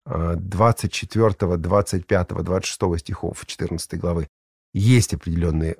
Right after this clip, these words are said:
разнобой, определённый спор, то по поводу авторства Павла этого спора нет. Даже в, э, самых древних из дошедших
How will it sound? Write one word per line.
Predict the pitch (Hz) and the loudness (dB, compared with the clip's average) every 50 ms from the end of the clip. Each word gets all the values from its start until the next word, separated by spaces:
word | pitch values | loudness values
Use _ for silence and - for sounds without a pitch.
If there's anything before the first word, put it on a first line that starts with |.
| - | -6
разнобой, | - - 92 101 87 87 95 98 98 95 110 170 233 247 202 110 | -4 -2 0 0 2 2 4 4 4 4 4 6 6 6 6 4
определённый | 82 - - 92 82 85 82 82 87 90 | 2 0 -2 -4 -4 -2 -2 -2 -2 -4
спор, | - - - 190 214 240 233 - _ _ _ _ _ _ _ _ _ _ | -4 -2 2 4 4 4 4 0 _ _ _ _ _ _ _ _ _ _
то | - 165 170 | 4 4 6
по | 139 - 156 | 6 6 4
поводу | 143 - 185 185 170 151 - - | 6 6 6 6 6 4 4 4
авторства | 175 190 - - 180 156 - - 160 143 | 4 4 4 2 -2 -2 0 0 0 0
Павла | - - 202 220 247 247 240 226 196 151 - _ _ _ _ _ _ _ _ _ _ _ - | 2 6 8 8 8 8 8 6 6 4 2 _ _ _ _ _ _ _ _ _ _ _ 2
этого | 165 175 - 196 180 | 4 6 6 6 4
спора | - - - 180 175 165 156 | 4 2 2 4 4 6 6
нет. | 147 143 139 131 104 78 - - - | 6 8 8 6 6 4 2 -4 -8
Даже | - - - 135 98 - - | -4 -4 -2 0 0 0 -2
в, | - - - - - - | -2 -6 -12 -14 -10 -8
э, | 50 50 - - - | -6 -6 -6 -6 -8
самых | - - 165 165 165 123 104 90 92 | -2 2 4 6 6 6 4 2 2
древних | 104 120 135 110 95 92 85 - | 2 4 4 4 4 2 -2 -2
из | - 107 104 87 | -2 0 0 2
дошедших | 82 98 98 - 131 117 - - 98 | 2 2 2 2 0 0 0 -4 -6